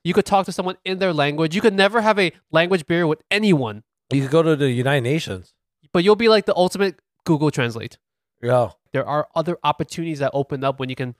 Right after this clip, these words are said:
Speaker 1: talk with people in their native language.
Speaker 2: You know what's crazy? I feel like if the whole world was able to speak one language, we'll have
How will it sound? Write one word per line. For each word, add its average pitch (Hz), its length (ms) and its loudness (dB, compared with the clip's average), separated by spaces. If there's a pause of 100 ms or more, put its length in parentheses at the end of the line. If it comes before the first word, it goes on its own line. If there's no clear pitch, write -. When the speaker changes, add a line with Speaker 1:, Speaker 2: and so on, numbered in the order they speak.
(200)
Speaker 1:
talk 143 160 2
with 135 80 -12
people 139 220 -8
in 127 100 -4
their 120 140 -2 (300)
native 127 220 -2
language. 113 480 -8
Speaker 2:
You 165 100 2
know 202 80 4
what's 247 120 -2
crazy? 170 600 2
I 139 100 0
feel 202 180 2
like 214 180 4
if 143 140 -2
the 156 100 0
whole 160 200 0
world 135 240 2
was 135 120 0
able 139 140 2
to - 40 -6
speak 127 200 -6
one 123 180 -2
language, 110 360 -4
we'll 120 120 0
have 127 260 -2